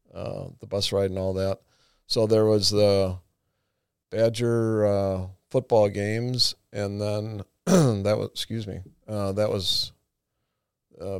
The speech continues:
paper route was probably from, like, seventh grade to ninth grade.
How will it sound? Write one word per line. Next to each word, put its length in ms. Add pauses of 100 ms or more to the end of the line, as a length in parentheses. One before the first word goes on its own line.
paper 300
route 240
was 140
probably 320
from, 280
like, 340
seventh 540 (100)
grade 580
to 180
ninth 500
grade. 400